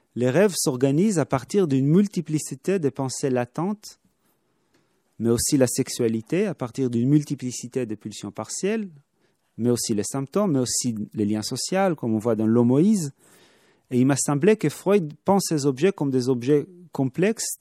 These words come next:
tissus, où une multiplicité des éléments interagissent ensemble pour s'organiser dans une structure. Ce tissage trouve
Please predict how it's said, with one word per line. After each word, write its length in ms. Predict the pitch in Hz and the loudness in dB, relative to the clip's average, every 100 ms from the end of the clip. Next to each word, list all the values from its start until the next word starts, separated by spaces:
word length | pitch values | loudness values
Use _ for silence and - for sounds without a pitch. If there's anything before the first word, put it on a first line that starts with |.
| - | -6
tissus, 540 | 170 - - 185 233 - _ _ _ _ _ | -4 -2 -2 -2 -2 -6 _ _ _ _ _
où 160 | 147 147 | 2 4
une 80 | 160 | 6
multiplicité 840 | 208 214 208 180 170 170 156 180 | 4 2 -2 -4 -6 -4 -2 2
des 240 | 160 131 | 2 2
éléments 440 | 139 135 139 185 - | 2 2 0 -2 -2
interagissent 760 | - 208 202 165 147 135 139 - | 0 2 2 2 2 0 -4 -4
ensemble 580 | 113 - 135 170 190 151 _ _ _ _ _ | -8 -6 -6 -6 -6 -10 _ _ _ _ _
pour 160 | 143 131 | -6 -2
s'organiser 840 | - 196 170 165 160 143 180 202 | 0 2 2 2 2 0 0 0
dans 140 | 160 | -2
une 160 | 135 147 | -4 -6
structure. 500 | - 135 - 107 95 _ _ _ _ _ _ _ _ _ _ _ _ _ _ _ _ _ | -8 -12 -12 -12 -12 _ _ _ _ _ _ _ _ _ _ _ _ _ _ _ _ _
Ce 160 | - - | -6 -4
tissage 720 | 143 147 - 185 214 139 131 - _ _ _ 208 190 _ | -2 -4 0 2 2 0 -6 -12 _ _ _ -20 -20 _
trouve 540 | - - 214 170 123 | -6 2 2 2 -4